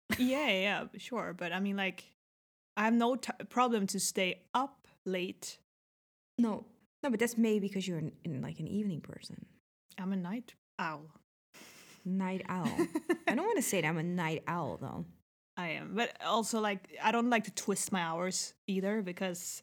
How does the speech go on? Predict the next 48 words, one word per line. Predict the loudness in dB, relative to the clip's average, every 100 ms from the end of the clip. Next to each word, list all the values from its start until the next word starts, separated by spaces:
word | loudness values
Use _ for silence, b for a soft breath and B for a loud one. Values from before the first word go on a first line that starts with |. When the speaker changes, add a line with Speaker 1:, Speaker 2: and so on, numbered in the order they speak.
| B B B -2
Speaker 2:
if | 2
I | 2
twist | 2 2 2 2
them, | 0 0
I | 2
don't | 4 4
want | 4
to | 2
be | 0 2 2
up | 2 2 0
at, | -6 -10 -6
until | -4 -4
four, | -4 0 2 2 -2
because | -2 0 0 -2 -8 _
I, | -2 -2
I | 0
get | -2 -2
Speaker 1:
No. | 0
Speaker 2:
fucked | 0 0 0 0
up | -2
in | -2
my | -2
body. | 2 2 2 -2 -6 B B B _ _ _ _
And, | -2 -2 -2 -4 -4
Speaker 1:
Exactly. |
Speaker 2:
uh, | -4 -6 -8 -8
I | -6
just, | -4 -6 -6 -10 -12 -14 -14 _ _ _ _ -14
it | -8
just | -6 -6 -4
feels | -4 -4 -4
weird | -2 -4 -8 -12 -6
in | -4
my | -4
body | -4 -4
if | -6 -8
I'm, | -10 -10 -12 -14 _ _ _ _ B B
so | -4 2
I'm | 4 2
trying | 6 8 10 8 6
Speaker 1:
Yeah. |
Speaker 2:
to | 2 0
go | 0 -2
to | -2 -4
bed | -4
early, | -2 -2 0 -2 -4 -4
but, | -2 0 0
um, | 0 -2 -4